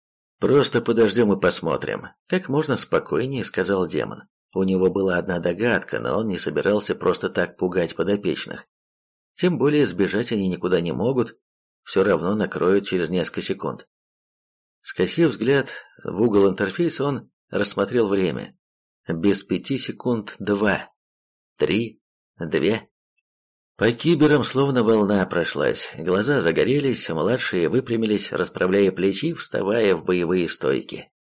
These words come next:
Даже под слоем одежды было заметно, как от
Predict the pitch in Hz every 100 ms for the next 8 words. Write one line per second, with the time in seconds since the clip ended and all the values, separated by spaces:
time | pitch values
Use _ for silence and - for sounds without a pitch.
0 | _ _ _ - 87 90 90 78 - 90
1 | 87 82 78 104 87 80 90 87 78 104
2 | 113 - 80 95 95 87